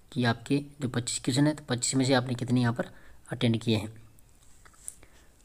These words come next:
घटियाला शिलालेख से जानकारी मिलती है। प्रतिहार वंश, गुहिल वंश, चौहान वंश और राठौड़ वंश। तो यहाँ पर right क्या हो जाएगा? प्रतिहार वंश।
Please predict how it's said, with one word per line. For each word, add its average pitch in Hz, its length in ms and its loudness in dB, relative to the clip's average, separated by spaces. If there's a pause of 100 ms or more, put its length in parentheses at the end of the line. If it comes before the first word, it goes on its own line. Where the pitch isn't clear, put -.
(500)
घटियाला 156 300 4
शिलालेख 147 440 4
से 147 120 -4
जानकारी 127 380 4 (240)
मिलती 113 280 4
है। 107 60 -4 (440)
प्रतिहार 139 340 2
वंश, 156 300 0 (360)
गुहिल 123 300 6
वंश, 151 300 2 (520)
चौहान 135 300 4
वंश 151 320 2 (260)
और 160 160 4 (280)
राठौड़ 131 400 2
वंश। 107 340 2 (1600)
तो 113 160 -2
यहाँ 113 140 0
पर 139 140 0
right 131 220 2
क्या 135 100 0
हो 131 60 0
जाएगा? 139 260 2 (560)
प्रतिहार 123 500 0 (280)
वंश। 107 340 -2